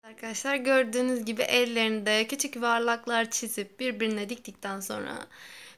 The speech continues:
üstüne çizdim. Ee, bir de süs olsun diye böyle eline bir donat yaptım.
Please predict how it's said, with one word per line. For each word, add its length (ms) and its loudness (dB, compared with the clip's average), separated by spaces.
üstüne 360 2
çizdim. 680 -2
Ee, 340 0
bir 40 -8
de 100 2
süs 260 4
olsun 380 2
diye 140 0
böyle 220 4
eline 380 2
bir 160 0
donat 460 2
yaptım. 640 -2